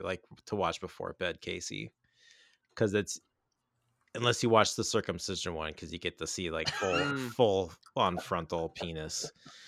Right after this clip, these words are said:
Speaker 2: Boy.
Speaker 1: <laughs>
Speaker 2: Well, did we ever talk about I Think You Should Leave?
Speaker 1: Yeah, I think
Speaker 2: With Tim, Tim something?
Speaker 1: Yeah.
Speaker 2: That's,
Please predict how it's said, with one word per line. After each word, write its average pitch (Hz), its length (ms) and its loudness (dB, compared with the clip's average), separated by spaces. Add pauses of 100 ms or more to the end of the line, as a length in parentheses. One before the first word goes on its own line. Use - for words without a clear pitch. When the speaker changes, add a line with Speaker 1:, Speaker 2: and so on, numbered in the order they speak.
(440)
Speaker 2:
Boy. - 160 4
Speaker 1:
<laughs> 640 120 6 (1700)
Speaker 2:
Well, 190 80 0
did 180 180 2
we 220 180 -2
ever 285 200 -2
talk 214 280 4
about 185 220 0
I 151 140 2
Think 143 300 -2
You 156 80 -2
Should 127 260 -6
Leave? 123 560 -4 (1600)
Speaker 1:
Yeah, 131 360 12
I 101 40 6
think - 80 -6
Speaker 2:
With 120 260 6
Tim, 139 520 -2
Tim 143 300 -2
something? 123 580 6
Speaker 1:
Yeah. 85 180 -6 (1300)
Speaker 2:
That's, 151 440 6